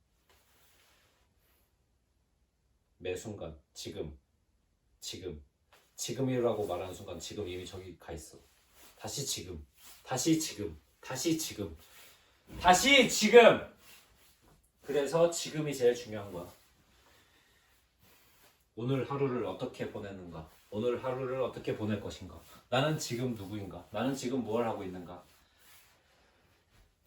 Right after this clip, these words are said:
그리고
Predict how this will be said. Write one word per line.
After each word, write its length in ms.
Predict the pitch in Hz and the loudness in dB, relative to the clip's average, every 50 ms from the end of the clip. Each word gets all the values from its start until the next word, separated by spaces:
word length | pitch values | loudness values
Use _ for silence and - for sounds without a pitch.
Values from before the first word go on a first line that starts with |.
| - - - - - - - - - _ _ _ _ _ _ _ _ _ _ _ _ _ _ _ _ _ _ _ _ _ _ _ _ _ _ _ _ _ _ _ _ _ _ _ _ _ _ _ _ _ - - - _ _ _ _ _ _ _ | -20 -20 -20 -20 -20 -20 -20 -20 -20 _ _ _ _ _ _ _ _ _ _ _ _ _ _ _ _ _ _ _ _ _ _ _ _ _ _ _ _ _ _ _ _ _ _ _ _ _ _ _ _ _ -20 -20 -20 _ _ _ _ _ _ _
그리고 600 | - 110 104 110 107 117 113 104 - - - | -10 -8 -6 -4 0 0 0 0 -2 -4 -10